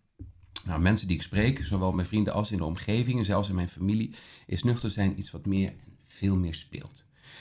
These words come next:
En alsof we langzaam begrijpen en beseffen wat alcohol of andere verdovende middelen eigenlijk met iemand doet. Eh, niet alleen voor jezelf, maar ook trouwens voor relaties met andere mensen. Nou, door mijn ervaring en gesprekken in dit podcastseizoen wil ik heel graag een speciale editie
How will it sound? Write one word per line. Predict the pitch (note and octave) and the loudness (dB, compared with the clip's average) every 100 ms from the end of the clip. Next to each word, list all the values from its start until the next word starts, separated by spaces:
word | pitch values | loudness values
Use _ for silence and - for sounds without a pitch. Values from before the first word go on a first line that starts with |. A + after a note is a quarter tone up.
| - | -12
En | - G2+ | 0 2
alsof | G#2 G2 A2 F#2 | 4 2 0 0
we | |
langzaam | F#2 A2+ A#2+ A2 | 2 4 4 2
begrijpen | F#2+ - G2 A#2 C#3+ | 2 0 2 4 4
en | - | 2
beseffen | F#2 - C#3+ A#2+ | 0 4 4 4
wat | F2+ | 0
alcohol | A2 C#3 C3+ D3 | 2 4 6 6
of | - - | 4 0
andere | A2 A#2+ | 0 0
verdovende | G2+ G2 G2+ F#2+ | 0 0 0 0
middelen | F#2 F#2 F2 F2 - _ _ | 0 0 -2 -6 -14 _ _
eigenlijk | E2+ F#2 F#2 | -6 -4 -4
met | D#2 - | -10 -10
iemand | E2+ D#2 E2+ | -14 -14 -16
doet. | C#2+ - _ _ _ _ _ _ _ - - - - | -20 -20 _ _ _ _ _ _ _ -20 -20 -20 -14
Eh, | - G2+ | 0 8
niet | A#2 C3+ | 10 10
alleen | A#2+ G#2+ G2 - | 8 4 2 -2
voor | - G#2+ G2 F#2+ | -6 -2 0 -2
jezelf, | F#2 F#2 F#2+ G#2 | -4 0 0 0
maar | F#2 | -2
ook | G2 | -4
trouwens | - E2+ F2+ | -6 -6 -6
voor | - F2+ | -2 0
relaties | F#2+ F2+ F2 D#2 | 4 4 4 -2
met | E2 D#2 | -8 -10
andere | - - F2+ | -16 -16 -14
mensen. | F#2 - - - _ _ | -16 -16 -18 -20 _ _
Nou, | - G2 | -10 0
door | G#2+ | 4
mijn | A2+ B2+ | 6 4
ervaring | G#2+ F2+ A2+ A#2 G#2 | 4 2 4 4 4
en | F#2+ | 4
gesprekken | F#2+ - A2 - | 0 -4 -4 -4
in | F#2 | -4
dit | F2 - | -4 -4
podcastseizoen | B2 C#3+ - F2 - F2+ G#2+ D#3 | -6 -2 0 0 -2 -2 0 0
wil | G#2+ | -2
ik | G2 | -2
heel | - A#2 | -2 -4
graag | - G2 F#2+ - | -4 -4 -4 -6
een | F2+ | -12
speciale | - - - F2+ F2+ | -10 -10 -6 -4 -2
editie | E2+ G2 - - G#2+ | -2 -2 -4 -8 -8